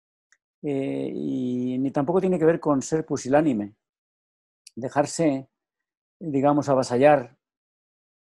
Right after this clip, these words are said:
por ser inofensivo y, y no plantear cara cuando hay que plantear cara, pero,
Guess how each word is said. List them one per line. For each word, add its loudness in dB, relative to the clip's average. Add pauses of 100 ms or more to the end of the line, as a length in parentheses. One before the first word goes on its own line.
(320)
por -2
ser -2
inofensivo 2
y, -6
y -10
no -6
plantear 2 (920)
cara 6
cuando -2
hay -2
que 0
plantear 0
cara, 0
pero, -4